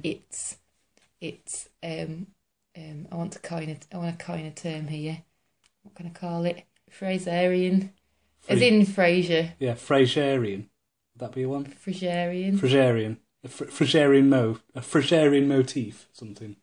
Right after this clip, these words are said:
Speaker 1: Yeah, yeah, yeah.
Speaker 2: Yeah.
Speaker 1: So, again, with the, it links to the dramatic irony.
Speaker 2: Yeah.
Speaker 1: Ha-, uh, uh, which is a massive feature of how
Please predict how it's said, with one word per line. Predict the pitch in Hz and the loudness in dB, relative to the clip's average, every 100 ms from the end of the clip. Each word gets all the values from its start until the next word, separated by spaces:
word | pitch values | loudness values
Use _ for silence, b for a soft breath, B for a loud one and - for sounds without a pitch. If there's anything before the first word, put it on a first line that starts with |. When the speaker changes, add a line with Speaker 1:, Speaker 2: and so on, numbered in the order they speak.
| _ _ | _ _
Speaker 1:
Yeah, | 196 208 | -2 4
yeah, | 190 185 180 | 6 6 4
yeah. | 175 170 - _ - | 0 -2 -8 _ -18
Speaker 2:
Yeah. | 101 | -16
Speaker 1:
So, | - - 214 202 - - _ _ | -6 4 4 4 0 -12 _ _
again, | 202 196 220 214 214 | -6 4 6 6 4
with | 214 202 | 2 0
the, | 208 196 196 190 _ _ _ - | 2 4 4 0 _ _ _ -10
it | - 226 | -8 -2
links | 262 233 214 | 0 0 -2
to | 247 | -4
the | 220 | -4
dramatic | 214 202 196 202 196 | 2 2 2 0 -2
irony. | 170 165 160 160 165 165 - | 0 0 -2 -4 -4 -6 -6
Speaker 2:
Yeah. | 117 113 - _ _ _ _ _ - | -4 -4 -8 _ _ _ _ _ -18
Speaker 1:
Ha-, | - 226 | -12 -8
uh, | 185 | -2
uh, | 180 185 175 | 0 2 0
which | 175 175 - - | -2 -4 -8 -6
is | 180 170 - _ _ _ _ - - - | -6 -6 -12 _ _ _ _ -20 -18 -8
a | 175 | -2
massive | 170 170 - 175 170 - _ | -2 -4 -4 -4 -4 -12 _
feature | - 165 - - 160 | -6 -6 -6 -8 -6
of | 165 165 | -6 -10
how | 185 175 | -6 -6